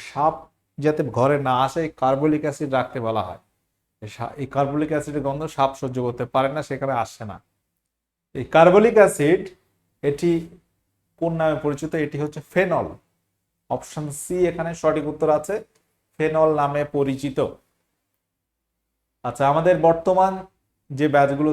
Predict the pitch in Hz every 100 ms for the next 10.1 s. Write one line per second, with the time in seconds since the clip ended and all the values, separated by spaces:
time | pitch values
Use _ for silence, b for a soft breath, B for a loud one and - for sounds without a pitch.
0 | 151 156 156 175 170 156 143 135 - _
1 | _ _ _ _ 143 151 147 156 151 165
2 | 160 143 143 143 160 165 165 151 147 160
3 | 175 208 - _ _ _ - 143 - 143
4 | 170 185 - - 120 139 143 147 151 170
5 | 170 165 190 185 - 151 143 143 143 -
6 | 143 147 131 151 151 170 156 143 143 139
7 | - 143 - 170 175 - b b b _
8 | - 120 123 127 127 127 131 135 156 -
9 | 156 151 135 135 127 120 127 139 139 123
10 | -